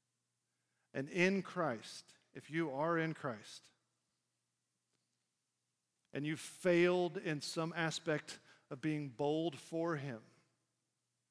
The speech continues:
maybe tonight he's calling you to a second chance. But the only way we really pass the test, the only way we really stand bold for him,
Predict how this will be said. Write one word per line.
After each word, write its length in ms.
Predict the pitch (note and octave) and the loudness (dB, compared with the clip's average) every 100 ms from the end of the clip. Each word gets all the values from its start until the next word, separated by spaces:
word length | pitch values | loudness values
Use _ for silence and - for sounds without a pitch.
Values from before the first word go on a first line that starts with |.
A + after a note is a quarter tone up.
| _ _ _ _ D3 | _ _ _ _ -2
maybe 240 | D#3+ E3+ | 0 0
tonight 580 | - D3 C#3 D#3+ D#3 C3 | 0 -4 2 2 2 -2
he's 240 | - D#3+ C3 | -8 -10 -10
calling 720 | - - - D#3 D#3+ D#3 C#3+ | -14 -14 -8 -4 -2 -2 -4
you 200 | B2+ B2 C#3 _ _ _ _ _ _ | -6 -10 -16 _ _ _ _ _ _
to 120 | D#3 | -8
a 40 | B2+ | -6
second 500 | - - C#3 D3+ - | -4 -4 -4 -6 -8
chance. 580 | C3+ A#2 G#2+ - - - _ _ _ _ _ _ _ _ _ _ _ _ _ _ _ _ _ _ _ _ _ _ _ _ _ _ _ _ _ - | -6 -6 -12 -18 -18 -18 _ _ _ _ _ _ _ _ _ _ _ _ _ _ _ _ _ _ _ _ _ _ _ _ _ _ _ _ _ -8
But 100 | D#3+ | -8
the 100 | D#3 | -4
only 300 | G3 A#3+ A#3+ | 0 2 2
way 160 | G3 F3+ | 2 2
we 120 | D#3+ | 2
really 380 | D3+ E3 F#3 E3+ | 0 2 2 0
pass 440 | - E3+ D#3+ - | -2 -2 -2 -2
the 140 | - C3+ | -6 -6
test, 560 | - B2+ - - - - _ _ _ _ _ _ _ | -4 -4 -6 -16 -18 -20 _ _ _ _ _ _ _
the 60 | E3 | -4
only 180 | A#3 A3 | 0 2
way 60 | |
we 60 | F3+ | 2
really 340 | E3 G3+ G3 | 4 4 4
stand 360 | - F3+ D#3 C#3 | 2 -2 -2 -2
bold 260 | D3 D#3 | -2 -4
for 160 | - D3 | -4 -6
him, 180 | C3+ | -6